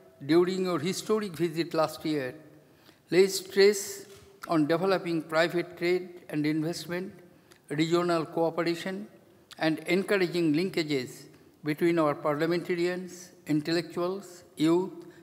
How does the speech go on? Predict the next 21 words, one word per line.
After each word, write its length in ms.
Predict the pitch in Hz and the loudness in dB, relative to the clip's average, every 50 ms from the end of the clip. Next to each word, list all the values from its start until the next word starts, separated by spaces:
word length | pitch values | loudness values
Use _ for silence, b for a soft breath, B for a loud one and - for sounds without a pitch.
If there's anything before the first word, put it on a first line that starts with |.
| B B | B B
cultural 480 | - 156 170 165 170 185 180 185 185 175 | -2 0 0 0 0 0 0 2 0 0
groups, 420 | 170 170 180 185 196 190 185 - - - | 0 2 2 2 2 0 -8 -14 -8 -2
civil 260 | - 170 180 202 202 | 0 0 0 0 -4
society 460 | 175 - 196 180 - 185 175 156 175 | -6 -6 -8 -4 -2 -2 -2 0 0
organizations, 880 | 170 160 151 156 156 156 147 151 147 147 - 143 127 127 123 - - - - - - - - - _ - | -2 0 0 0 -2 -2 -2 -4 -6 -4 -4 -4 -4 -6 -8 -10 -14 -20 -20 -20 -20 -20 -20 -20 _ -12
and 260 | - 156 143 131 123 120 | -8 -6 -6 -6 -8 -10
students. 960 | - - - - - 151 151 139 - 110 107 107 - - - - - - - _ B B B B B B B B B B B | -12 -14 -14 -12 -10 -8 -8 -8 -10 -14 -16 -16 -20 -20 -20 -20 -20 -20 -20 _ B B B B B B B B B B B
In 220 | 196 226 254 254 | 2 4 6 6
particular, 600 | - - 233 - - 214 180 165 143 127 113 107 - - - - B B B B B B B | 6 4 0 2 0 -2 0 0 -2 -2 -4 -6 -10 -14 -20 -20 B B B B B B B
the 120 | 160 151 | -4 -4
closer 420 | 143 - 180 190 220 214 202 226 | 0 4 6 6 6 8 6 4
economic 540 | 220 208 202 175 175 196 202 196 196 185 - | 4 4 0 -4 0 0 0 2 0 -2 -4
integration 600 | 202 185 - - 180 180 185 185 180 180 202 196 | -6 -6 -4 -6 -2 2 2 2 2 2 -2 -2
of 120 | 180 170 175 | -2 0 0
Afghanistan 840 | 170 170 165 - 175 175 185 180 180 - - 180 185 196 202 220 226 B B B B B B B B - | -2 -4 -2 0 0 0 0 0 -4 -4 -2 -2 -2 -2 -4 -8 -12 B B B B B B B B 4
with 160 | 185 180 170 | 4 4 6
the 120 | 175 165 | 6 4
rest 300 | 165 190 208 208 - - | 4 4 2 0 -2 -2
of 140 | 220 190 165 | -2 -2 0
the 100 | 165 160 | -2 -2
region 540 | 156 196 220 202 170 165 139 107 101 101 | 0 0 -2 0 0 0 0 0 -2 -10